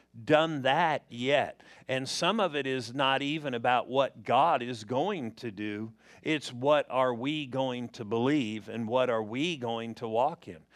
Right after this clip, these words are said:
Jesus many times put the onus on the people and said, "If you can believe,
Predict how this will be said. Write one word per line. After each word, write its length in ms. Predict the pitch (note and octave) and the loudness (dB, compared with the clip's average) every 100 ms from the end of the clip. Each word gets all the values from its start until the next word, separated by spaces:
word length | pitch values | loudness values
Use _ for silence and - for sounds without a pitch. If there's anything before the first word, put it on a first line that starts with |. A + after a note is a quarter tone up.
| - - | -20 -14
Jesus 600 | A2+ D3 F3+ D3 C#3+ - | -4 -2 -2 -4 -6 -4
many 380 | C3+ D3+ F#3+ F#3 | -2 0 -2 -6
times 680 | - E3 F#3 D#3+ G#2 G2+ - - _ - - | -2 -2 0 -2 -6 -12 -18 -20 _ -20 -20
put 300 | - F#3 F3 - A#2+ | -2 0 0 -4 -6
the 160 | C3+ - | -4 0
onus 580 | C3 E3 E3 G#2 - - - | 2 2 -2 -6 -10 -14 0
on 340 | C3+ C#3 C#3+ | 2 2 0
the 100 | A#2+ | -6
people 480 | A#2+ D3 C#3+ A#2+ G2+ | -6 -4 -4 -4 -8
and 120 | F#2+ | -6
said, 380 | - B2+ A2 G#2 - | -6 -2 -2 -2 -8
"If 200 | B2 A2+ | -8 -6
you 140 | A#2+ | -10
can 200 | A#2 B2+ | -8 -6
believe, 460 | A#2+ C3+ D#3+ E2 - | -2 -2 -2 -6 -18